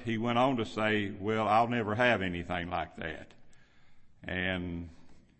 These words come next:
so we, we, we were content. We were content with what we had. But it seems like the world today is not content. And even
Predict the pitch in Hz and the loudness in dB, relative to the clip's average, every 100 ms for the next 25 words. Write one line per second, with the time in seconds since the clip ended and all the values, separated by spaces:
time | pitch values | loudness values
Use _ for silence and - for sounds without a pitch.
0 | _ _ - 120 127 143 135 175 156 147 | _ _ -2 0 2 2 4 4 4 2
1 | 175 147 - 131 - 202 170 - - - | 4 2 0 -2 0 0 0 -4 -16 -20
2 | - - - - - - _ _ - 120 | -20 -20 -20 -20 -20 -20 _ _ -10 -4
3 | 139 127 120 113 - 156 156 - 107 131 | -2 0 -2 -2 0 0 0 -2 -2 0
4 | 120 131 131 139 160 110 78 - - - | 2 0 0 0 2 2 0 -8 -18 -20
5 | - - - - 101 101 104 - 139 135 | -20 -20 -20 -4 -2 0 0 2 2 2
6 | 127 127 120 104 117 135 143 120 113 101 | 4 2 2 -2 2 2 4 2 0 0
7 | 135 135 117 110 - - - - - - | 2 4 2 0 -6 -16 -18 -18 -20 -16
8 | - 92 110 120 - 131 123 139 165 131 | -10 -6 0 -2 -2 -4 -4 -2 0 0
9 | 98 101 135 127 117 | 0 0 2 2 -2